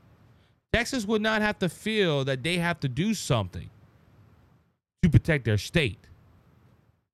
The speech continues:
And this is why I call Joe Biden backwards Joe. 'Cause everything he does is backwards. He rather let illegal immig-, immigrants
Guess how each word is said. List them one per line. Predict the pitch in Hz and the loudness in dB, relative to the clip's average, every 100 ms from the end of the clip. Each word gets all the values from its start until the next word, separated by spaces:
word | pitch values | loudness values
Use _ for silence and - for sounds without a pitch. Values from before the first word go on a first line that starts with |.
| _ _ _ _ _ _ _ _ _ _ _ | _ _ _ _ _ _ _ _ _ _ _
And | 139 143 | -2 0
this | 185 | 0
is | 233 | 0
why | 208 196 180 147 | 2 2 2 0
I | 143 | -4
call | - 160 147 | -2 0 2
Joe | 135 131 113 | 2 0 0
Biden | 113 120 110 | 0 0 -2
backwards | 104 - 101 92 | -4 -2 -2 -2
Joe. | 87 80 - _ _ _ _ _ _ - _ | -6 -12 -16 _ _ _ _ _ _ -20 _
'Cause | 139 - | -4 -2
everything | 143 175 185 | -2 0 -2
he | 185 | -2
does | 156 143 135 | -2 0 0
is | 131 | -4
backwards. | 117 110 98 - 85 - - - _ _ _ - | -2 -2 -2 -6 -10 -12 -20 -20 _ _ _ -12
He | - 165 170 | -2 0 2
rather | 156 180 214 240 247 220 | 0 0 2 0 0 0
let | 165 147 180 175 160 _ _ _ _ _ _ _ _ _ _ _ _ _ _ _ _ _ - | 0 2 2 0 -4 _ _ _ _ _ _ _ _ _ _ _ _ _ _ _ _ _ 0
illegal | 135 139 196 208 220 208 - | 2 2 2 2 0 0 -6
immig-, | 175 175 113 | -4 -4 -4
immigrants | 170 190 120 101 76 - | -2 0 0 -2 -4 -16